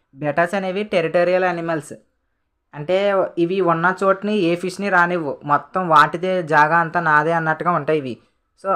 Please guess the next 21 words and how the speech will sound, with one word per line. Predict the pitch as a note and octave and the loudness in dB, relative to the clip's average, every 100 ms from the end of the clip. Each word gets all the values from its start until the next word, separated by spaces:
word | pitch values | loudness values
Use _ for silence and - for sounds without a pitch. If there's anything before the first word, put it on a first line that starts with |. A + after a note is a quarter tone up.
| D3+ | 2
అలాంటి | D3 D#3+ E3 | 2 2 0
అక్వేరియంలో | E3+ E3+ E3+ F3+ E3 | -2 0 0 2 4
మనం | C#3+ D#3 | 4 2
వేలెట్టినా | E3 E3 E3 E3+ E3 | 0 0 0 0 4
కూడా | E3+ | 4
మనల్ని | G3 D#3 D#3 | 4 2 2
కూడా | D#3 E3+ | 2 2
కరుస్తుంది | D3+ - D#3+ C#3+ | 0 -2 -6 -4
ఇది. | A2+ _ _ _ _ _ - | -6 _ _ _ _ _ -4
ఇవి | E3+ | -2
టెరిటోరియల్ | G#3 F3+ E3+ F3 F3 F#3+ | 2 2 4 6 6 4
యానిమల్స్, | D#3+ D3+ C#3+ B2 - | 2 0 -2 -4 -8
వీటిని | D#3+ D#3+ D3+ | -6 -4 -4
అయితే | C#3+ | -2
దేంట్లోనూ | E3 D#3+ D3 D3 E3+ | 0 0 0 0 0
కలుపుకోకూడదు. | E3 C3+ D3 C#3+ C3 A#2+ - _ _ _ _ _ _ _ D#3+ | 0 0 -2 0 0 -2 -6 _ _ _ _ _ _ _ -2
మరియు | E3+ G3 B3 C#4+ G#3 | 0 2 2 2 -2
మీకు | G3+ A#3+ D3+ | -2 -4 -2
బ్రీడింగ్ | D3 E3+ A3 A3 | 0 2 2 2
గురించి | G3+ G3+ - | 2 0 0
కావాలంటే | F3+ D#3+ D#3+ D#3 D3 F3+ | 4 6 6 2 -2 -4